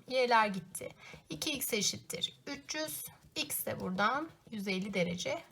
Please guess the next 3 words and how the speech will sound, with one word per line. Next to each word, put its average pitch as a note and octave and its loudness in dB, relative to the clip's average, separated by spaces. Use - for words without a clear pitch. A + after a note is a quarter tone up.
çıkar. - -4
Yedinci E4+ -4
sorumda A#3 4